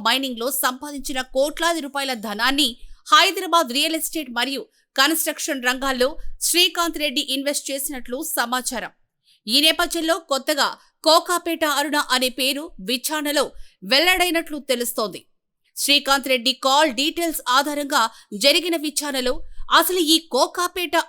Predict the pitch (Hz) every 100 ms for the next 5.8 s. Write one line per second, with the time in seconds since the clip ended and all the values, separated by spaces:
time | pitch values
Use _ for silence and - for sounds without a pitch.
0 | 277 294 302 294 262 - _ - - 247
1 | 285 311 320 320 294 294 294 240 262 240
2 | 302 - 302 302 294 320 311 277 269 254
3 | 269 254 _ _ _ _ _ - 180 294
4 | 302 247 349 277 269 254 302 269 220 -
5 | - - 240 320 330 370 320